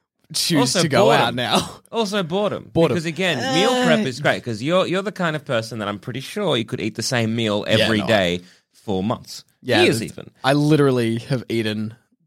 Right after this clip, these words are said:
Speaker 1: these, I think, three meals. So
Speaker 2: Uh-huh.
Speaker 1: the three same meals. There's, like,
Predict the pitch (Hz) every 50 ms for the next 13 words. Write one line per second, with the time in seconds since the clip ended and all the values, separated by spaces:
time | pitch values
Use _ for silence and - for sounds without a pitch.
0 | _ _ _ - 135 127 127 127 120 - - - - 120 131 160 127 - - -
1 | - 131 123 131 143 165 185 190 170 139 123 117 123 147 175 202 220 - - -
2 | 117 107 107 110 107 - - - - _ _ _ _ _ - - - - 147 131
3 | 143 165 175 170 - - 147 139 139 135 127 120 113 107 110 110 135 143 139 143
4 | -